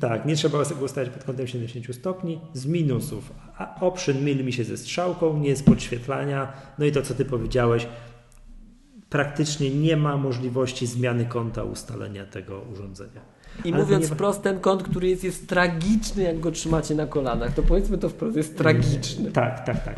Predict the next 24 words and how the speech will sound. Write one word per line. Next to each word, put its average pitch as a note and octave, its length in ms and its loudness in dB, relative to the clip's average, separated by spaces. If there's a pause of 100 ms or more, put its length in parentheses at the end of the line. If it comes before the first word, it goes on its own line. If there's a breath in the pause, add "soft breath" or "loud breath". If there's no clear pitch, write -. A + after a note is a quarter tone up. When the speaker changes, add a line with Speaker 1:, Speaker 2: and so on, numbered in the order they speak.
(100)
Speaker 1:
Jak C#3 160 4
siedzisz D#3+ 280 -2
z C#3 40 -2
nim C#3+ 180 2
przy - 180 0
biurku A#2+ 600 2
albo B2+ 260 2
na A#2+ 100 2
przykład B2+ 400 -4
w - 40 -14
pociągu B2 800 -2 (260)
i C3 60 -2
masz A#2+ 240 -4
na A2+ 80 -6
tym, A2+ 200 -10
tym A2 180 -8
takim G#2 260 -12
Speaker 2:
Tak, C3+ 180 -2 (180)
Speaker 1:
stoliczku, B2 460 -4
Speaker 2:
tak. - 120 -4
Speaker 1:
to D#3+ 80 -2
wszystko C3+ 340 -2
jest G2+ 300 -8
super. - 280 -12